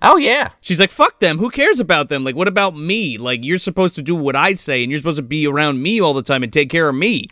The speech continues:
Speaker 1: Right. Which, you know, works out for our protagonist, 'cause then they, uh, they head off into the forest, and, uh, they find, like, a little alcove to kind of duck down into,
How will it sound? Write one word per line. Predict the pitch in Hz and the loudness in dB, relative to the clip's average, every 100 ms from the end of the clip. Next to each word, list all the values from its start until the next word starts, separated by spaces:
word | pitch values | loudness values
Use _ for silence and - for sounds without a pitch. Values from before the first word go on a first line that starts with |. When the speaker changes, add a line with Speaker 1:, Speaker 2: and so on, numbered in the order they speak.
| - | -6
Speaker 1:
Right. | 87 90 78 69 _ _ _ | -2 0 -2 -12 _ _ _
Which, | - 127 - | 2 2 2
you | 165 | -2
know, | 165 156 | -2 -2
works | 160 151 | -4 -4
out | 160 143 | -2 -2
for | 127 123 | -4 -8
our | |
protagonist, | 107 113 113 107 107 82 73 | -8 -8 -6 -6 -6 -10 -12
'cause | - 101 | -12 -8
then | 107 104 | -6 -4
they, | 110 110 | -6 -2
uh, | 107 98 98 | -2 -2 -4
they | 107 | -6
head | 113 120 | -4 -2
off | 117 | -2
into | 123 110 | -2 -12
the | 95 | -12
forest, | 98 104 101 101 101 - - - _ _ _ _ | -6 0 2 0 -2 -6 -10 -18 _ _ _ _
and, | - 95 95 95 92 | -4 -2 -2 -4 -2
uh, | 90 85 85 82 78 _ _ _ | -2 -2 -4 -8 -10 _ _ _
they | 135 | -4
find, | 131 165 160 | 4 6 6
like, | 143 131 | 2 -8
a | |
little | 127 117 110 | -6 -6 0
alcove | 117 123 - 127 113 | 2 0 -2 -6 -6
to | 98 | -8
kind | - 110 | -8 -6
of | 95 87 | -6 -6
duck | 117 107 - | -6 -6 -6
down | 98 95 | -6 -4
into, | 117 196 196 139 113 107 104 98 | -4 -6 -6 -4 -4 -4 -6 -8